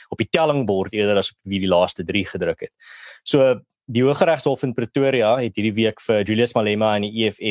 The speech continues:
F se aansoek om verlof tot appel teen 'n interdik wat AfriForum in tweeduisend sewentien bekom het, van die hand gewys. Uh, hierdie interdik het vir Malema en die E F F verbied om mense aan te hits om private eiendom te betree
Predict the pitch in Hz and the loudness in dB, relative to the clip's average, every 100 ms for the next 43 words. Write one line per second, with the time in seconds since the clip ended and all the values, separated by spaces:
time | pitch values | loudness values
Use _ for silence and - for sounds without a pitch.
0 | 101 - - - - 123 135 - 123 - | -6 -10 -6 -4 0 2 0 -2 -2 -2
1 | 101 92 113 107 117 - 117 107 - 127 | -4 -2 0 0 0 -2 0 0 2 2
2 | 120 - 113 101 143 123 139 113 - 104 | 2 0 -2 -2 -2 -2 0 0 -2 -2
3 | 104 - 117 - 107 104 101 - 101 98 | -2 -2 -4 -2 -2 -2 -4 -2 0 0
4 | 98 92 127 123 120 117 104 - 107 95 | -4 -4 -2 0 0 -2 -2 -2 -2 0
5 | 90 _ - _ - 117 104 98 95 - | -4 _ -20 _ 0 2 2 0 -2 -2
6 | 92 80 - - - 95 92 110 135 120 | 0 -2 -2 -6 0 0 2 0 2 0
7 | 127 113 110 107 98 - 107 101 98 98 | 0 0 -2 -4 -8 -4 -2 0 0 0
8 | 107 104 104 107 120 107 - 101 - 92 | 2 2 0 -2 -2 -2 -4 -6 -6 -8
9 | 85 131 147 - _ _ _ _ _ _ | -4 -2 -2 -8 _ _ _ _ _ _
10 | - 123 107 113 117 120 - 143 160 151 | -2 0 0 0 0 0 2 0 2 0
11 | 107 95 - - - - 107 113 107 139 | 0 -2 -4 -6 -20 -12 -6 -4 0 0
12 | 131 - - 123 120 117 110 107 104 95 | 2 0 -2 -2 -2 -2 -2 -4 -4 -6
13 | - 127 131 | -4 -2 0